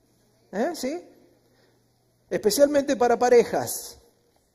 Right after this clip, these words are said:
el enojo pasa. Si usted tiene claro y vive con eso, con toda claridad, de que cu-,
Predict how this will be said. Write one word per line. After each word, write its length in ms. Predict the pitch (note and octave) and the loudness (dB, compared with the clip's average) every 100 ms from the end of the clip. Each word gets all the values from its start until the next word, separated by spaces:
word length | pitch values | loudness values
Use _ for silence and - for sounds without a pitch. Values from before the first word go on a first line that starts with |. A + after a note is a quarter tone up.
| _ _ _ _ _ _ _ _ - | _ _ _ _ _ _ _ _ -6
el 140 | F3 | 0
enojo 420 | F#3+ G#3+ A#3 A#3 A#3+ | 0 2 2 0 2
pasa. 440 | A3+ - C#3+ G#2+ - _ _ _ _ _ _ | 2 0 -4 -8 -20 _ _ _ _ _ _
Si 120 | - | -12
usted 200 | D#3+ B3 | -6 -4
tiene 320 | B3+ A#3 G#3+ | -2 0 0
claro 420 | A3 A#3+ A#3 G#3+ | 2 4 6 4
y 80 | F#3+ | 2
vive 260 | G#3 C4 B3 | 0 -2 0
con 180 | G#3 A3 | 0 0
eso, 280 | A#3+ A#3+ | -2 -2
con 180 | G3+ G3+ | -2 -2
toda 260 | A#3+ D4+ C4+ | 0 0 2
claridad, 480 | A#3 G3+ G#3 A3+ F#3 | 0 0 2 2 2
de 120 | F3 | 0
que 100 | F3 | -4
cu-, 140 | - | -6